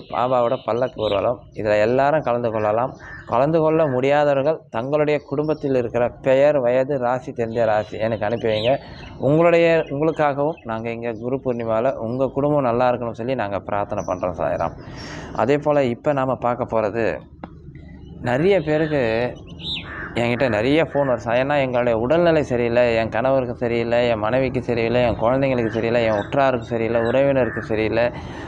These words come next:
அவங்களுடைய நோய்களை தீர்க்கணும், நீங்க பிரார்த்தனை பண்ணுங்கன்னு" சொல்லியிருக்கிறாங்க. அப்படி நாம பிரார்த்தனை பண்ணியிருக்கிறோம். இருந்தாலும் பாபா நம்மளுடைய நோய்களை தீர்ப்பாரா?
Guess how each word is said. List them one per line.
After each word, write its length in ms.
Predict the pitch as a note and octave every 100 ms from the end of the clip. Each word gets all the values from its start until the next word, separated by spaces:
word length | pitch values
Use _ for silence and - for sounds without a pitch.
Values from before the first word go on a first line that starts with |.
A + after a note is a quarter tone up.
| -
அவங்களுடைய 580 | A2 C3+ D3 C#3+ C#3 C3
நோய்களை 400 | C3+ D3 C#3+ C3+
தீர்க்கணும், 520 | - C3+ - B2 A2+
நீங்க 340 | F#2+ A#2+ D#3+ D#3
பிரார்த்தனை 540 | - B2 C#3 D3+ D3
பண்ணுங்கன்னு" 460 | B2+ A#2 G#2+ A2+ A2
சொல்லியிருக்கிறாங்க. 480 | G#2 G#2+ G#2+ A#2+ A#2+
அப்படி 340 | G2 - C#3
நாம 280 | C3 B2 A#2+
பிரார்த்தனை 460 | - G2+ A2+ A#2+ G2
பண்ணியிருக்கிறோம். 560 | F2+ G2+ G#2 G#2 A2 C3 - - - - - -
இருந்தாலும் 640 | D3 G3 G3 F3+ E3 F3
பாபா 360 | D3 D3 F3+ F3
நம்மளுடைய 440 | D#3 C#3 C3+ C#3
நோய்களை 360 | C3+ C3+ C3+ C3+
தீர்ப்பாரா? 540 | C3 C#3 B2 A2+ A2